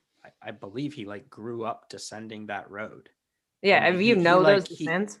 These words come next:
Speaker 1: he, yeah, and he crushed everyone on the descent.
Speaker 2: <laughs> Yeah.
Speaker 1: And you're just like, "Holy smokes." But I mean, then you also realize, like, well, he put in the time. Like, maybe he didn't realize he was doing it when he was gr-, but if he pu-, if he d-, put in the time, like, that's how you get better,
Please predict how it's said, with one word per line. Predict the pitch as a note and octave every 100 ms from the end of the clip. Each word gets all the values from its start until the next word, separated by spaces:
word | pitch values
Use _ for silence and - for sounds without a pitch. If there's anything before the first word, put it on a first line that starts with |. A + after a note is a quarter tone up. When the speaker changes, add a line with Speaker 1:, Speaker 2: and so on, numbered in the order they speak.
| -
Speaker 1:
he, | D3+
yeah, | D3+ C#3+
and | A#2
he | B2+
crushed | - - D#3 C3 - -
everyone | A#2 A#2+ A#2 G2
on | G2 G2
the | F#2
descent. | - - G#2 -
Speaker 2:
<laughs> | _ - F3+
Yeah. | F3+ C3+
Speaker 1:
And | A2
you're | A2
just | A2 A2 A#2+
like, | G#2+ G2 _ _ _ _ _
"Holy | - C3 B2 A2+
smokes." | - A#2+ B2 F#2+ -
But | C3+
I | C3+
mean, | C3 B2+
then | B2+ B2+
you | B2
also | B2 B2+ A2+
realize, | G#2+ A2+ G#2+ G2+ G#2+
like, | G#2 G#2+
well, | A2
he | -
put | B2+ C#3
in | B2 A#2+
the | A2
time. | - A#2+ A2 F2
Like, | G#2 F2+
maybe | A2+ A2+
he | B2+
didn't | A#2 G#2 -
realize | G#2+ A2 G2+ -
he | G#2
was | G2
doing | G2 B2 C3+
it | G#2+
when | G2
he | F#2+
was | F#2
gr-, | G#2+ -
but | G#2+
if | G#2+
he | - -
pu-, | -
if | A2+ -
he | A2
d-, | A2
put | - C3
in | A#2
the | G#2
time, | - A2 B2+
like, | G2 G2
that's | G2+ -
how |
you | G2+ G2
get | G2+ -
better, | F#2+ E2+